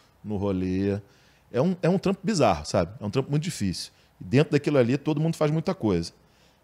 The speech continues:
É... e hoje em dia isso mudou muito,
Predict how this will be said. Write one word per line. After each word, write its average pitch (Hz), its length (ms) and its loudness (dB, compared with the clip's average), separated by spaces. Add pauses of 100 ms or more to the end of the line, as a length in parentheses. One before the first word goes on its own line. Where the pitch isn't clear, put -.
É... 87 640 -2 (440)
e 139 260 0
hoje 190 200 6
em 180 60 2
dia 151 100 -2
isso - 160 -4
mudou 190 220 0
muito, 175 420 0